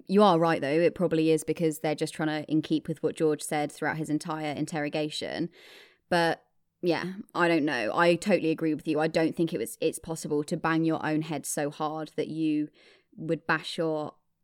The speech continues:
eye socket in and, and that you, you know, would do such bad damage that you would bruise your, your brain. I just think, exactly like you said, something would kick in and it would stop you from doing it. And also just, like, why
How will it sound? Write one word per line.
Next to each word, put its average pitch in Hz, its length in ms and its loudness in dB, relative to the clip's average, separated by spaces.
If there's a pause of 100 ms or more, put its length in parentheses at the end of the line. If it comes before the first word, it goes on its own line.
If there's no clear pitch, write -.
(280)
eye 165 180 -2
socket - 360 -6
in 147 220 -2
and, 165 200 2
and 165 220 2
that 165 120 0
you, 165 420 -4
you 175 140 -2
know, 165 120 2
would 156 160 -2 (320)
do 170 120 -2
such 165 240 -6
bad 170 200 -2
damage 170 280 0
that - 80 -6
you 175 100 -2
would 165 120 -4
bruise 180 260 0
your, 175 240 -2
your 180 180 0
brain. 185 320 -2
I 147 60 -2
just 160 220 -6
think, 165 280 0 (1000)
exactly 170 380 0
like 156 160 0
you 185 140 -2
said, 127 280 -4
something 175 300 0
would 165 200 -2
kick 180 220 -6
in 151 280 0
and 156 120 2
it 151 40 0
would - 100 -8
stop - 180 -2
you 165 80 -14
from 170 160 -6
doing 185 200 -2
it. 101 40 -2
And 175 120 -2
also 285 320 0
just, - 160 -6
like, 208 140 -2
why 175 200 -2